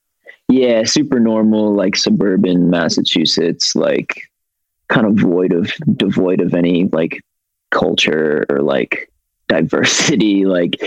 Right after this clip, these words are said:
you know, like, sad, like, suburban <laughs> shit. And, like, uh, it was, like, uh, uninspiring, but simultaneously very inspiring because of how, like,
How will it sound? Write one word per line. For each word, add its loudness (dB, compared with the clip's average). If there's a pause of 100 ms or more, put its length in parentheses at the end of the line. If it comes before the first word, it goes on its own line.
(300)
you 2
know, 0
like, 0
sad, 0
like, -2 (800)
suburban 0
<laughs> -
shit. -2 (800)
And, 2
like, 0
uh, 0 (720)
it 2
was, 0
like, 0
uh, -2
uninspiring, 0
but -2
simultaneously 0
very 2
inspiring -2
because -4
of -2
how, 0
like, -2